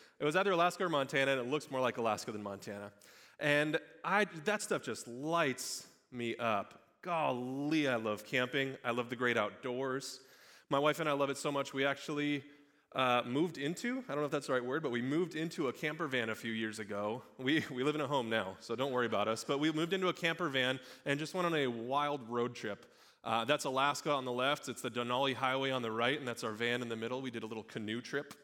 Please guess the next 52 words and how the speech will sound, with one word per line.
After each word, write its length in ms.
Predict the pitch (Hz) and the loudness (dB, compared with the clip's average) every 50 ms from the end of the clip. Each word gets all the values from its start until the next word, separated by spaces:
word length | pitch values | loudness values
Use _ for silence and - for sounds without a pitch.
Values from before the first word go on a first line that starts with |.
| - 131 | -10 -6
uh, 280 | 117 113 113 110 107 | -4 -2 0 0 -2
through 340 | 104 - - 139 139 139 131 | -4 -4 -6 -4 -2 0 0
Alaska 400 | 120 120 117 117 120 - - 156 | 0 0 0 0 -2 -4 -2 -2
at 100 | 127 120 | -2 0
one 140 | 131 131 127 | 0 -2 -2
point. 240 | 127 - 139 143 - - - - | -2 -4 -4 -4 -4 -8 -12 -4
We 140 | - 160 156 | -2 -2 0
love 580 | 139 139 135 151 165 180 190 202 208 196 190 170 - | 0 -2 -2 0 0 2 2 0 0 -4 -8 -12 -8
the 120 | - 147 139 | -8 -6 -4
great 240 | 139 156 156 165 | -2 0 2 2
outdoors 400 | 156 143 135 131 135 131 131 127 | 2 2 0 -2 -4 -4 -4 -6
so 180 | - - 143 131 | -6 -4 -4 -2
much 320 | 127 117 117 117 - - - - - - - - - _ _ _ _ _ _ _ _ _ _ _ - | -2 -2 -4 -4 -6 -12 -14 -16 -20 -20 -20 -20 -20 _ _ _ _ _ _ _ _ _ _ _ -4
that 80 | 135 | -2
we 100 | 131 139 | 0 0
just 200 | 147 147 143 - | 0 0 -2 -6
couldn't 240 | - - 156 147 147 | -4 -4 -4 -2 0
get 100 | 135 135 | 0 0
enough. 180 | 135 135 131 127 | 2 2 0 0
We 60 | 127 | 0
wanted 220 | 120 120 123 123 | -2 -2 -2 -2
to 60 | 117 110 | -2 -2
move 320 | 110 113 117 120 117 127 - | -2 0 0 -2 -2 -4 -8
into 360 | - 123 123 131 127 - 139 | -6 -4 -4 -4 -4 -2 0
it. 100 | 113 107 - - - - | -2 -2 -2 -6 -8 -2
And 160 | - 147 156 | 0 2 2
then 80 | 170 175 | 2 2
we 80 | 175 | 2
continued 460 | 165 170 180 160 143 - 165 160 156 151 | 0 0 -2 -4 -2 -2 0 0 0 2
on. 160 | 156 156 147 | 2 0 0
Here's 180 | 143 160 147 | 0 -2 -4
another 180 | 143 147 143 139 | -2 -2 -4 -4
f-, 60 | 127 - - - - | -4 -6 -10 -12 -6
photo 180 | - 147 143 | -4 -2 -2
of 80 | 135 123 | 0 -2
Alaska. 560 | 127 123 123 127 131 131 - - 131 131 127 127 | 0 0 0 0 -2 -2 -2 0 0 0 0 -2
This 200 | 135 151 143 165 | -4 -6 -4 -4
is 80 | 147 127 | -4 -4
just 180 | 131 123 - | -4 -6 -6
an 60 | 127 | -8
overwhelming 520 | - - 139 143 135 135 123 120 117 117 110 | -6 -2 -2 -2 0 0 0 0 0 0 0
amount 200 | 104 104 104 104 | 0 -2 -2 -2
of 80 | 101 | -6
photos, 340 | - - 113 107 104 107 107 | -6 -6 -6 -4 -4 -6 -6
but 140 | 107 127 127 | -6 -6 -2
those 120 | - 196 196 | -2 -2 -2
are 40 | 196 | -2
some 240 | - - 151 123 120 | -4 -4 -2 -2 0
moose. 460 | 135 156 185 190 - - - - - - - - - _ _ _ _ - | 0 0 0 0 -2 -4 -4 -4 -6 -10 -18 -20 -20 _ _ _ _ -6
And 200 | - 135 131 127 | -4 -2 0 2
that, 300 | 135 143 143 147 - - | 2 4 4 2 2 0
uh, 60 | 156 | -2